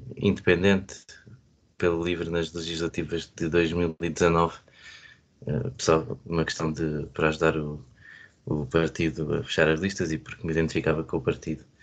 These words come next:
Depois, de-, dentro deste, deste período de pandemia, toda a gente teve assim mais algum tempo para se debruçar sobre projetos a fazer. Eh, e então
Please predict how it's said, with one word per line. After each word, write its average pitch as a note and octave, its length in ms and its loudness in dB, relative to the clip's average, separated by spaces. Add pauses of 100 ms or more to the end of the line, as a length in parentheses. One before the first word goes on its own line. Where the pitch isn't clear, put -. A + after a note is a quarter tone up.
(560)
Depois, - 400 2 (840)
de-, F#2 300 2 (120)
dentro F#2 460 2
deste, F2+ 540 4
deste F2 260 -2
período F2+ 480 0
de F2+ 280 0
pandemia, F2+ 640 0 (1600)
toda E2+ 160 4
a - 20 6
gente F2 200 0
teve F2 180 0
assim F2+ 200 -2
mais F2+ 200 4
algum F2 260 4
tempo E2+ 320 0
para E2+ 200 0
se - 120 -10
debruçar E2 520 0 (420)
sobre D#2 580 -2 (200)
projetos - 580 0
a - 120 -20
fazer. E2 380 -4 (720)
Eh, D#2+ 560 -4
e E2+ 120 -2
então E2+ 600 2